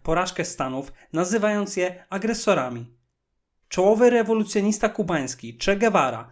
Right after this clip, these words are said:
przesłał notkę do Kennedy'ego brzmiącą: "Dziękuję za Zatokę Świń. Przed inwazją rewolucja była słaba.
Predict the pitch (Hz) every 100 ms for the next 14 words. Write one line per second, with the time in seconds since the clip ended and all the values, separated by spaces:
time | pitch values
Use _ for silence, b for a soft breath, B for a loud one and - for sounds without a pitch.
0 | b - 180 175 190 180 214 - 233 208
1 | 202 196 185 185 180 165 151 127 110 -
2 | 113 - _ _ _ - 143 165 190 269
3 | 269 262 247 254 190 202 202 208 202 170
4 | - 139 117 110 - _ - - 190 196
5 | 196 170 208 196 220 220 196 170 196 202
6 | 190 170 185 180 147 127 120 110